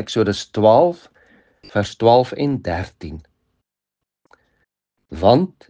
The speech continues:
ek sal in hierdie nag deur Egipte land trek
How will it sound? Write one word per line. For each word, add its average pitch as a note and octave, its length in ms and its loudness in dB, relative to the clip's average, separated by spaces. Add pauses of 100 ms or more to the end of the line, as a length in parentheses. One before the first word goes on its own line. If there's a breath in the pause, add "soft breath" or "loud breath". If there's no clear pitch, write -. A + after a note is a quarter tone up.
(140)
ek C3+ 140 0
sal G3 200 2
in F3+ 100 0
hierdie C3+ 360 0
nag F#2+ 340 -2 (720)
deur B2 320 4
Egipte B2+ 480 -4
land C#3 280 -4
trek - 500 -8